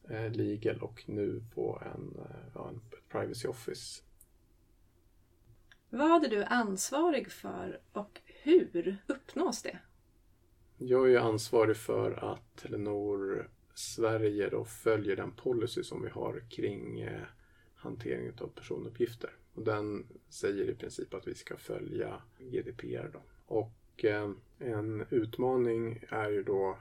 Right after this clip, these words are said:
Speaker 1: hur vi når det. Eh, det är jag och en kollega som jo-, jobbar i vårt privacy office som, eh, har en,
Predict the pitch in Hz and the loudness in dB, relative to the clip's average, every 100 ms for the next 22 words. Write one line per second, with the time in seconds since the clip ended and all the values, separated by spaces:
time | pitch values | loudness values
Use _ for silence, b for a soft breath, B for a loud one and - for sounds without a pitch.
0 | - - 117 110 101 98 101 107 107 92 | -6 2 2 2 -2 0 -2 0 0 0
1 | 92 90 90 - - - 104 - - b | -2 -4 -6 -8 -10 -8 -8 -12 -18 b
2 | b b b b b - - 143 117 104 | b b b b b -20 -14 -6 -4 0
3 | 110 113 110 113 - 101 104 101 - 113 | 2 2 0 -2 -4 -4 -4 -8 0 2
4 | 110 101 117 117 107 107 - 113 95 113 | 2 2 0 -4 -6 -6 -4 -2 -2 -2
5 | 107 101 104 98 - - - 120 113 113 | -2 -2 -4 -4 -12 -16 -4 0 0 2
6 | 117 117 - 113 - 107 104 107 107 95 | 0 0 0 -2 -2 -6 -6 -10 -10 -12
7 | - - 113 113 110 113 | -14 -8 -6 -4 -8 -10